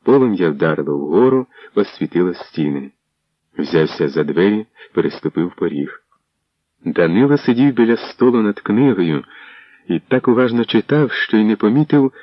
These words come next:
як і тут обгорів гніт, а світильник уже чадів.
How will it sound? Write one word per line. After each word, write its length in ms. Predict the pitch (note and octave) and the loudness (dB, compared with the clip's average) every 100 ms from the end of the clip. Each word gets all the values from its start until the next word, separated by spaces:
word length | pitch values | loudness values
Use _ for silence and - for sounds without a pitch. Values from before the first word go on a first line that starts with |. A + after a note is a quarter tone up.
| - | -6
як 340 | E2+ F2+ A2+ D3 | -2 0 -2 -4
і 40 | |
тут 320 | - A#2 - | -2 -2 0
обгорів 500 | F2 D#2+ E2 E2 E2+ | -2 0 0 2 0
гніт, 300 | E2 F2 D#2 - - _ _ _ | -2 -2 -4 -6 -20 _ _ _
а 100 | - | -6
світильник 760 | - F2 - D3 D3 C#3+ - - | -4 -6 -2 0 2 0 -2 -4
уже 240 | F2+ F2 | -2 -2
чадів. 560 | - G2 - - - | -2 -4 -4 -8 -10